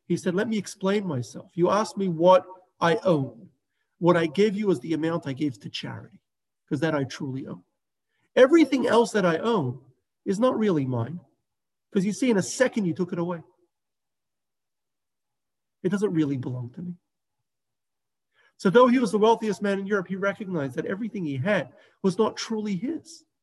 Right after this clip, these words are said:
And that's really what matzah signifies. Whatever we have, we think we have so much. We're not secure. Nothing truly belongs to us. It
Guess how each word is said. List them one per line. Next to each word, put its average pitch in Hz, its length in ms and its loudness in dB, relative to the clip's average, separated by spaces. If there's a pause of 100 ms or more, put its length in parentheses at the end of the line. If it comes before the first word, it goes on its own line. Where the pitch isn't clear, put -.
(960)
And 196 120 0
that's 285 220 2
really 285 240 4
what 220 160 4
matzah 233 420 -2
signifies. 240 600 -6 (720)
Whatever 269 340 8
we 277 200 6
have, 190 340 2
we 202 100 -2
think - 300 -6
we 262 100 2
have 214 220 4
so 196 240 -2
much. 226 300 -4 (340)
We're 262 160 4
not 277 240 2
secure. 147 520 -4 (520)
Nothing 247 400 2
truly 269 560 0
belongs 240 500 2
to 170 200 -6
us. - 400 -20 (420)
It 208 120 6